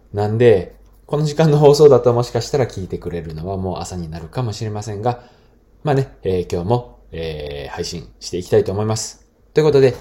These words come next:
えー、今回のテーマですが、お金を稼ぐことは悪いこと？抵抗がある三つの理由というテーマで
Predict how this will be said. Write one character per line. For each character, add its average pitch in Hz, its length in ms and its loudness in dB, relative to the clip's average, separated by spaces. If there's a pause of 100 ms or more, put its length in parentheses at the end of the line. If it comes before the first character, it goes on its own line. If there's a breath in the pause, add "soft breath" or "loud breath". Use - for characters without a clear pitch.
(160)
え 98 280 2
ー、 95 40 -4
今 185 160 2
回 165 140 6
の 107 100 0
テ 104 220 0
ー 87 40 -4
マ 80 120 -10
で 73 100 -16
す - 220 -12
が、 - 320 0 (580)
お - 80 -2
金 165 300 4
を - 320 0
稼 131 260 -2
ぐ 117 100 -4
こ 110 140 0
と 82 140 -8
は 78 120 -10
悪 110 220 0
い 139 60 -4
こ 95 80 -4
と？ - 340 -8 (720)
抵 143 200 10
抗 131 200 6
が 123 100 6
あ 104 60 6
る 131 380 4
三 160 140 -4
つ 185 120 -2
の 139 100 4
理 107 120 -2
由 87 280 -4 (260)
と 165 80 0
い 165 60 4
う 160 60 0
テ 160 100 0
ー 139 40 2
マ 135 100 0
で 180 200 -2